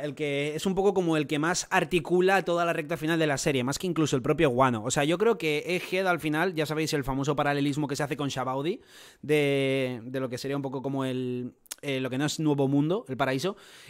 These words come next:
Y yo creo que es un poco eso, ¿no? O sea, incluso en sensaciones. O sea, Shabaudi para mí no es el mejor arco pre-time skip, sin embargo, sí que me parece,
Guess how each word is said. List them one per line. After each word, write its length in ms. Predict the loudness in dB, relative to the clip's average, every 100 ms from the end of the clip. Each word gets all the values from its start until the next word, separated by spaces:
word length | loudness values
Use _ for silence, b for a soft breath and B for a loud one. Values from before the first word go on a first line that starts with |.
| -6
Y 120 | 2
yo 120 | 6
creo 120 | 6
que 60 | 6
es 80 | 2
un 80 | 0
poco 240 | 4 4
eso, 300 | 4 0 -4
¿no? 160 | -4 -2
O 60 |
sea, 260 | 0 0 2
incluso 440 | 0 0 2 2
en 160 | 2 0
sensaciones. 640 | -2 -2 0 0 0 -2
O 40 | -2
sea, 200 | 0 0
Shabaudi 480 | 0 2 2 2 0
para 260 | 0 0
mí 180 | 0 0
no 160 | 0 0
es 160 | -2 -4
el 160 | -4
mejor 400 | -2 -2 2 4
arco 420 | 4 2 -2 -10 -12 -4
pre-time 440 | -2 0 0 0
skip, 360 | -2 0 -2 -2 B B B B
sin 220 | 2 4
embargo, 500 | 6 8 8 8 4
sí 180 | 2 0
que 120 | 2
me 100 | 2
parece, 580 | 4 4 4 4 2 0